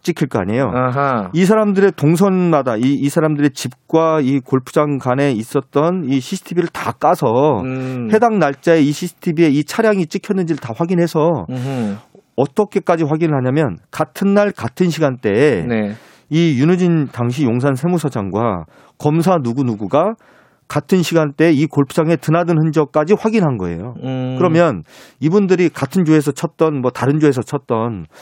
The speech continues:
Speaker 1: 어쨌든 이 사람들이 뭐 뇌물의 공범으로 추정이 되는 거니까
Speaker 2: 음.
Speaker 1: 수사가 진행이 돼야 되는데 여기서 이제 문제가 생기는 게 그 윤은지 씨는 초-,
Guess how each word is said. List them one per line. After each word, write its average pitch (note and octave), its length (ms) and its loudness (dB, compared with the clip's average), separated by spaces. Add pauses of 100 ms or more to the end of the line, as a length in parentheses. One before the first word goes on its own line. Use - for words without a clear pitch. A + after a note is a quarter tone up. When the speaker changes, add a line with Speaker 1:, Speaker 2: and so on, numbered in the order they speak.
(300)
Speaker 1:
어쨌든 C3+ 560 0
이 C#3+ 300 0
사람들이 D3+ 640 0
뭐 A#2+ 340 -2
뇌물의 C#3 400 2
공범으로 B2 800 -2
추정이 G3 320 0
되는 C#3 260 -2
거니까 B2+ 520 0
Speaker 2:
음. A#2 260 -10
Speaker 1:
수사가 G#3+ 320 0
진행이 C#3+ 400 0
돼야 B2+ 200 -2
되는데 G#2+ 520 0 (300)
여기서 E3+ 240 4
이제 D3 180 0
문제가 C#3 320 2
생기는 A#2+ 420 -4
게 G#2 360 -2 (920)
그 D3+ 160 4
윤은지 A3 300 2
씨는 G3+ 440 2
초-, - 120 -6